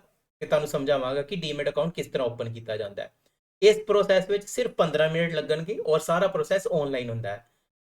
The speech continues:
ਤੋ ਚਲੋ ਸ਼ੁਰੂ ਕਰਦੇ ਹਾਂ, ਮੈਂ ਤੁਹਾਨੂੰ ਸਮਝਾਉਣਾ ਕਿ ਡੀਮੈਟ ਅਕਾਊਂਟ ਕਿਸ ਤਰ੍ਹਾਂ ਓਪਨ ਕਰ ਸਕਦੇ ਹਾਂ ਅਸੀਂ ਘਰ ਬੈਠੇ ਹੀ।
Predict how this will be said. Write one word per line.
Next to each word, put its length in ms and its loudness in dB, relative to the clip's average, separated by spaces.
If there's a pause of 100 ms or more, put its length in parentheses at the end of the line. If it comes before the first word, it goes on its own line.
ਤੋ 40 -2
ਚਲੋ 280 4
ਸ਼ੁਰੂ 260 -4
ਕਰਦੇ 300 2
ਹਾਂ, 120 2
ਮੈਂ 120 -2
ਤੁਹਾਨੂੰ 200 0
ਸਮਝਾਉਣਾ 480 -2
ਕਿ 120 -4
ਡੀਮੈਟ 340 -2
ਅਕਾਊਂਟ 280 -4
ਕਿਸ 120 -6
ਤਰ੍ਹਾਂ 260 -4
ਓਪਨ 340 -2
ਕਰ 160 0
ਸਕਦੇ 280 -6
ਹਾਂ 80 -2
ਅਸੀਂ 160 -10
ਘਰ 200 0
ਬੈਠੇ 300 -6
ਹੀ। 160 -14